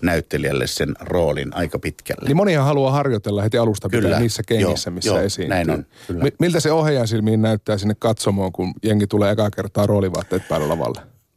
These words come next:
Speaker 1: On se, on se hulppea näky, varsinkin nyt kun tuli nämä upeat kuteet, kyllä mä tuon, vau,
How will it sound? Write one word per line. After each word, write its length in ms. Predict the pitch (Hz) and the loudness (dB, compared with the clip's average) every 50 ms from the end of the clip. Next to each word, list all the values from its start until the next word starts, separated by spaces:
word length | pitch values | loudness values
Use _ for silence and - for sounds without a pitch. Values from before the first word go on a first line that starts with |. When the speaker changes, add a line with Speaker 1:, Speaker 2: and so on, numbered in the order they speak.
| _ _ _ _ | _ _ _ _
Speaker 1:
On 180 | 113 117 113 104 | 0 2 2 2
se, 120 | - 107 | 0 0
on 220 | - 117 117 117 104 | 2 2 2 2 2
se 80 | 107 | 0
hulppea 580 | 98 92 107 104 101 95 - - - 80 78 78 | 0 2 2 2 2 0 -2 -4 -4 -2 -2 0
näky, 320 | 78 80 78 - - 85 | -2 -2 -4 -4 -2 0
varsinkin 360 | 90 101 98 90 92 80 90 95 | 0 2 0 0 -2 0 0 2
nyt 140 | 92 - | 2 0
kun 180 | - - 85 69 | 0 -4 -4 -4
tuli 200 | - 85 80 80 | -2 -2 -2 0
nämä 160 | 80 85 80 | 0 2 2
upeat 400 | 82 78 - - 80 76 78 - | 0 0 -2 -4 -4 -4 -4 -6
kuteet, 360 | - - 73 - - 73 71 | -10 -14 -8 -6 -4 -4 -4
kyllä 160 | - - 82 78 | -4 -4 -4 -2
mä 60 | 73 | -4
tuon, 200 | 67 - 78 73 | -4 -6 -6 -2
vau, 460 | 73 90 85 85 80 78 78 80 - | 0 0 2 2 2 0 0 -2 -4